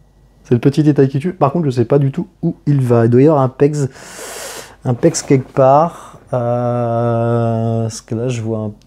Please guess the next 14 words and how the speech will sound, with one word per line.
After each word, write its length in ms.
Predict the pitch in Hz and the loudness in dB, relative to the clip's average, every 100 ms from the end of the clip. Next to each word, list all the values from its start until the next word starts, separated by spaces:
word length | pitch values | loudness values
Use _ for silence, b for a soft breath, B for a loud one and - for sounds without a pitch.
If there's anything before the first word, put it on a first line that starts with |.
| _ _ | _ _
petit 100 | - | -20
pex 280 | 156 151 135 | -4 -4 0
d'emboîtement. 960 | 127 131 123 123 120 120 117 117 139 196 B B B B B B _ - 101 | 0 0 2 -2 -2 -2 0 0 -2 -6 B B B B B B _ -14 -12
Je 80 | 90 | -8
vois 240 | 101 151 | -6 -4
pas 120 | 120 | -4
de 60 | 107 - | -4 -8
trou. 520 | - 113 156 190 208 - _ _ - | -6 -6 -4 -6 -8 -12 _ _ -20
Ah, 840 | - - - - _ _ - 95 | -20 -20 -20 -20 _ _ -10 -6
je 140 | 104 | -6
cherche. 500 | 127 - 123 - - - | -6 -4 -6 -8 -10 -2
Ah, 220 | 160 185 | 0 0
si, 240 | - 160 | 0 -2
là. 240 | 151 113 | 0 -2